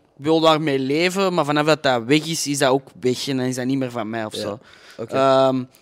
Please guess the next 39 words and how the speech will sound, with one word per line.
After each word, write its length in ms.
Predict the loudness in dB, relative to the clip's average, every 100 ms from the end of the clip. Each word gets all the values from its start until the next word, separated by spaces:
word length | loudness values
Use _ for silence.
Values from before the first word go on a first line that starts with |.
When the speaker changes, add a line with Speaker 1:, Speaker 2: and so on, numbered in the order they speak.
| _ _ _ _
Speaker 1:
maar 220 | -2 0 2
met 200 | 0 -2
de 140 | -4
dingen 260 | -2 0 0
die 80 | 0
ik 60 |
nu 240 | 0 2 2
aan 100 | 2
het 100 | 0
maken 300 | -2 -2 -6
ben, 160 | -4
of 80 | -4
zelfs 220 | -2 -4
een 60 | -2
beat 140 | -4
ga 80 | -2
ik 100 | -4
op 100 | -4
de 80 | -6
trein 260 | -2 -2 -2
zitten, 220 | -2 -2
dan 80 | 0
ga 60 |
ik 80 | 2
luisteren 320 | 4 4 0
naar 100 | 0
wat 80 | 0
ik 200 | -2 -2
deze 220 | -2 0
week 180 | -2 -4
gedaan, 180 | -4 -2
Speaker 2:
Oké, 80 | -2
Speaker 1:
allee, 100 | -2 -2
vorige 260 | -2 0
week 100 | -4
Speaker 2:
oké, 100 | -4
Speaker 1:
gedaan 220 | -6 -4 -2
Speaker 2:
oké. 80 |
Speaker 1:
heb. 140 | -4